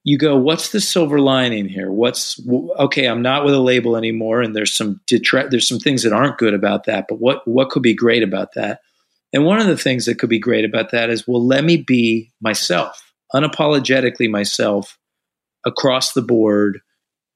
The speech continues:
in every capacity. Let me say exactly what I wanna say. Let the music, let's not worry about if it's too country or it's too this or too rock or too folk or whatever.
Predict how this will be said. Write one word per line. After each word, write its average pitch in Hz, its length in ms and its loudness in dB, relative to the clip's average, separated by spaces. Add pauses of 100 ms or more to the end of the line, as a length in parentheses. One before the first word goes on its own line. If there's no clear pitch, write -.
in 117 260 -2
every 117 480 2
capacity. 156 720 -4
Let 117 160 0
me 117 280 0 (160)
say 147 440 -2
exactly 135 460 0
what 135 180 2
I 131 60 2
wanna 135 240 0
say. 113 500 -2 (260)
Let 131 180 0
the 127 100 2
music, 143 580 0
let's 127 180 0
not 139 200 2
worry 135 220 4
about 123 240 0
if - 120 -4
it's - 220 -6
too 165 180 0
country 156 640 2
or 131 120 2
it's 127 220 -4
too 139 460 2
this 143 440 0
or 110 120 -2
too 143 240 -4
rock 135 380 0
or 113 60 -4
too 135 220 0
folk 139 420 0
or 110 80 -4
whatever. 113 640 0